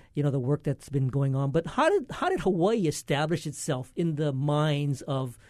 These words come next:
nasa going to all these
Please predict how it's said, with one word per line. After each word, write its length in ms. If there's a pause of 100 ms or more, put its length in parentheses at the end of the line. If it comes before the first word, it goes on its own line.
(200)
nasa 680 (500)
going 340
to 360
all 360
these 480